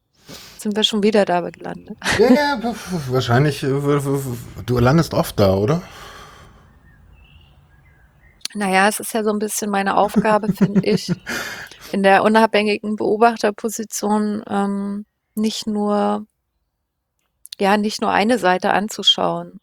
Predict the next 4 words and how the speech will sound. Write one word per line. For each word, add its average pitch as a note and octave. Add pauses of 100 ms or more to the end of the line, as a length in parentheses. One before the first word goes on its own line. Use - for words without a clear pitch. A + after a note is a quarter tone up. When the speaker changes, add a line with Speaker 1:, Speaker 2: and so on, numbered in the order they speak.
Speaker 1:
Ich -
lerne G3+
auch - (1300)
unheimlich A3+